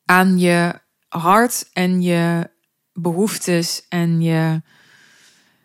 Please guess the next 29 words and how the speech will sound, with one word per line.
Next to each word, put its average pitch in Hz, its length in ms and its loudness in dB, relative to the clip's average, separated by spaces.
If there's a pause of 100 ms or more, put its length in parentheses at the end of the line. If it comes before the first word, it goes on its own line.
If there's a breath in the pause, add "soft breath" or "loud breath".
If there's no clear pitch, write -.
(880 soft breath)
je 175 280 0
waarden, 175 800 0
je 175 140 -4
kernwaarden. 165 880 -2 (1040 soft breath)
En 185 160 -4
dit 196 200 0
is 220 200 -6
wat, 190 260 0
dit 196 160 -6
is 185 80 -6
de 202 80 -6
nuance 190 360 2
die 208 80 -2
nog 190 100 -2
wel 190 100 2
eens 190 160 -2
verloren 196 440 0
gaat, 175 580 0 (880)
want 185 480 0 (160)
het - 260 -10
klinkt 247 380 -2
mooi 185 380 2
en 196 180 -6
het 190 120 -6
klinkt 202 400 -6
ook 185 100 -4
heel 180 220 0
liefdevol. 180 840 -2 (960 soft breath)
Maar 185 640 2